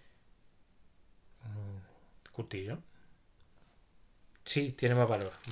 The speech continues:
Vale. Vale. Es bueno saberlo. O sea, que la menos val-, valor tiene es la ciento cincuenta, digamos, ¿no? También es lógico.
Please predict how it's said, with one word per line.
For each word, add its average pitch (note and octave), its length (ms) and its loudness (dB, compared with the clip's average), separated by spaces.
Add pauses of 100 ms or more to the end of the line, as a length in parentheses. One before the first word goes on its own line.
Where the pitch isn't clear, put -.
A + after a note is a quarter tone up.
(100)
Vale. G2+ 240 0 (720)
Vale. - 160 -12 (2250)
Es G#2 120 -2
bueno F#2+ 220 -8
saberlo. E3 360 -8 (3000)
O - 20 -18
sea, G#2+ 160 -8
que G#2 100 -2
la G#2 160 -2
menos B2 240 4
val-, C3+ 260 6
valor B2+ 600 4
tiene C3+ 420 -2
es B2 220 -6
la A2 100 0
ciento G#2 300 -2
cincuenta, A2 420 -2
digamos, A#2 300 -6
¿no? B2+ 80 -8 (4000)
También G2+ 280 -6
es G2 80 -6
lógico. A#2+ 460 -4